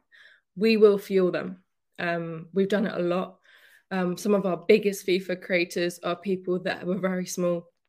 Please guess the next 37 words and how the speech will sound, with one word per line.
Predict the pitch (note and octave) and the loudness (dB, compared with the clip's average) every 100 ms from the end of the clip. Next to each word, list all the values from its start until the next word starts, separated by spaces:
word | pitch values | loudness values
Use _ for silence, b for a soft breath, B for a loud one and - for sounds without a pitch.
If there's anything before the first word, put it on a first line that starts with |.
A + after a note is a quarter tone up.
| _ | _
and | G3 | -2
we | F3+ | 0
just | F#3 - | -2 -6
kept | G#3 - | -6 -2
giving | G3 F#3 F#3 | 0 0 0
them | F#3 | -2
opportunities | E3+ - F3+ F3+ F#3 F#3 | -4 -4 -4 -2 -4 -4
and | E3+ | -8
opportunities | F3 F#3 F3 F#3 E3+ | -8 -6 -6 -4 -8
and | F3 | -8
opportunities, | - - F#3 F3+ - F3+ F3 - B B B B B _ - | -12 -6 -4 -4 -4 -4 -4 -10 B B B B B _ -4
um, | E3+ F3+ E3+ D#3+ - | 0 0 -2 -8 -16
so | - G3+ D#3+ - | -2 -2 -2 -4
to | G#3 | -2
help | F#3+ - | 0 0
them | F#3+ | 0
grow. | G3+ F3+ G3+ - _ | 0 -2 -2 -12 _
Like, | G#3+ B3+ | -4 0
K | C4+ A3 | 2 2
S | G3 A3 | 2 0
I | G3+ F3 | 2 0
was | F3+ | -2
a | E3+ D#3 - | -4 -4 -6
E | G3+ G3 | -6 -6
A | |
creator. | F#3 - F#3 G3+ - b b b b b b | -8 -8 -8 -10 -20 b b b b b b
That's | - G3 | -4 -4
how | - G3 | -4 -4
he | F#3 | -2
started. | F#3 F3+ F3+ - - - _ | -2 -4 -4 -10 -10 -20 _
Um, | - F3 F3 F#3 | -10 -8 -8 -6
he | G#3 | -2
got | G3+ G3 - | 0 0 2
famous | F#3+ F#3+ F3+ - | 4 4 0 -6
for | - E3+ E3+ | -2 -2 -2
actually | - - E3+ | -6 -10 -8
saying | - E3+ E3+ | 0 0 0